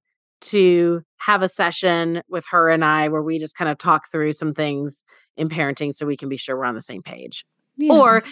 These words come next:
Speaker 1: if you're not comfortable with that, I'm happy to come to your therapist and do the same thing. I just think it'd be helpful for us to have a neutral party or something like that.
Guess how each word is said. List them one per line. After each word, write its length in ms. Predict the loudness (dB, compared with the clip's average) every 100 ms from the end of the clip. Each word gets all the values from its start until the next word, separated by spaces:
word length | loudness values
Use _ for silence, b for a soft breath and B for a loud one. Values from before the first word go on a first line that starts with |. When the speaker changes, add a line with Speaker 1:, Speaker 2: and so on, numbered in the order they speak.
| B 0
Speaker 1:
if 160 | 0
you're 240 | 4 6 6
not 220 | 4 2
comfortable 520 | 2 0 0 0 0
with 140 | 0 0
that, 200 | 0 0
I'm 80 | -2
happy 260 | -4 -4
to 100 | -6
come 180 | -6 -8
to 40 | -4
your 180 | -4
therapist 360 | -2 -4 -6 -12
and 80 | -10
do 120 | -8
the 80 | -6
same 200 | -6 -6
thing. 160 | -4
I 80 | -4
just 140 | -4 -6
think 160 | -6
it'd 80 | -6
be 100 | -6
helpful 380 | -6 -6 -8 -8
for 180 | -6 -8
us 120 | -8
to 60 |
have 100 | -8
a 40 | -8
neutral 360 | -12 -12 -14
party 400 | -12 -12 -14 -10
or 80 | -10
something 340 | -6 -6 -6 -6
like 180 | -8 -4
that. 320 | 0 2